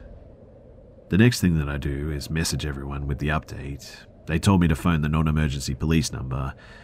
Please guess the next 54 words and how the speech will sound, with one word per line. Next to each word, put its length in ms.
even 260
just 180
to 60
get 160
it 100
on 120
a 60
record, 580
so 180
I 60
did 200
that, 380
and 120
the 60
police 320
arrived 380
at 80
my 100
flat 400
at 140
three 200
P 200
M. 400
I 100
explained 400
everything 400
to 120
them, 220
and 240
they 140
said 200
that 120
I 40
could 140
either 400
A, 400
get 180
the 60
police 340
to 60
go 200
to 100
his 180
front 240
door 220
and 100
tell 200
him 100
to 80
knock 220
it 80
off, 520
or 160
B, 400